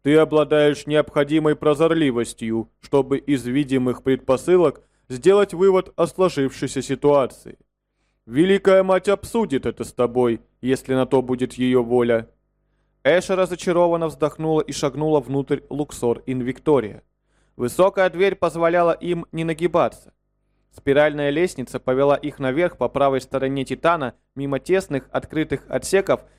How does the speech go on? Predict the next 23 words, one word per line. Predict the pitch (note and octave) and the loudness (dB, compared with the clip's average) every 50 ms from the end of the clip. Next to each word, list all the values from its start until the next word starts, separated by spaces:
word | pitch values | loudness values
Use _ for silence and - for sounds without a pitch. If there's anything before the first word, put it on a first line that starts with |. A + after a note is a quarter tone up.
| _ - | _ -18
с | - - | -10 -6
нишами | F3+ G3 G#3 - - C3+ C3 B2+ | -4 -4 -4 -2 -2 -2 -2 -2
для | A#2+ B2 C3 | -2 -2 -4
сервиторов | B2 - - C3 B2+ B2 D#3 F#3 - C#3+ A#2+ A#2 A2+ G#2+ - - _ _ _ - | -4 -2 -4 -4 -2 -2 -4 -4 -2 -2 -2 -2 -2 -4 -6 -12 _ _ _ -6
и | C#3+ D3 | -6 -6
стойками | C#3 - E3 E3 D#3+ D#3+ - D#3 D3+ D3 | -4 0 2 2 2 2 0 -4 -4 -4
оборудования, | - D#3+ D#3 E3+ F3+ F#3 E3 C#3 A#2 A2 A2 A2 G#2+ G#2 G#2 G2+ - _ _ - | -4 -2 0 0 0 0 -2 -4 -4 -6 -8 -8 -10 -10 -14 -16 -18 _ _ -6
необходимого | B2+ C3+ C3+ B2+ - - C#3 C3+ D3 C#3 C3 B2 A#2+ A#2 | -2 0 0 0 -2 -6 -6 -4 -2 -2 0 0 0 0
для | A#2+ C3 C3 | 0 2 0
обслуживания | B2+ B2+ - - C#3+ C#3 B2 B2 A#2+ A#2+ A#2+ A#2+ A#2+ A#2 | 0 0 -4 -8 -8 -8 -6 -6 -6 -6 -6 -6 -4 -4
машины. | B2 C3 C3 - - C3 G#2+ G2 F#2+ - _ _ _ _ _ _ _ _ _ _ _ | -4 -4 -4 -4 -6 -8 -8 -8 -14 -20 _ _ _ _ _ _ _ _ _ _ _
Реактор | - C3 D#3+ G3 G#3+ G#3 - G#3+ G3 | 0 2 4 4 2 0 -2 -8 -6
помещался | - G3+ G3 G3 F#3+ - - G3 F#3+ F#3+ - - D#3+ | -4 -4 -4 -4 -4 -2 0 0 0 0 -2 -6 -10
в | D3+ | -8
герметичном | - E3+ F3 F3 E3+ - - F#3 - - - E3 D#3+ | -8 -8 -6 -8 -8 -10 -10 -12 -12 -10 -8 -8 -8
цилиндре, | - - F#3+ G3 G#3 G#3+ F#3+ D3 A#2 A#2+ G#2+ G#2 - _ _ _ _ | -6 -2 -2 -2 0 -2 -4 -4 -4 -6 -8 -10 -10 _ _ _ _
протянувшемся | - C#3 C3+ - - D3+ D#3+ D#3 C3+ - D3+ C3+ B2+ - - C3+ B2+ A#2+ - _ _ | -4 -4 -2 -2 -2 -4 -4 -4 -6 -6 -6 -6 -6 -4 -4 -2 -2 -4 -4 _ _
в | _ - | _ -4
центре | - D#3 C#3+ C#3 C#3 C#3 C3+ | -2 0 0 0 -2 -6 -4
корпуса. | - E3 D#3 C#3 - - A2+ - - - - _ _ _ _ _ _ _ _ _ _ _ _ - | 0 0 0 0 0 -4 -14 -18 -18 -20 -20 _ _ _ _ _ _ _ _ _ _ _ _ -6
Его | B2+ C3 D3+ E3 | -2 2 2 2
выходная | D#3 D3+ D3 - D#3+ D3 C#3+ D#3 E3 E3 D#3+ D3+ D3 | 2 0 -2 -4 -4 -4 -2 -2 -2 0 0 0 -2
мощность | - D3+ E3+ F#3+ G#3 - - - A#2 G#2+ - - _ | -2 -2 0 0 0 0 -2 -8 -8 -8 -10 -14 _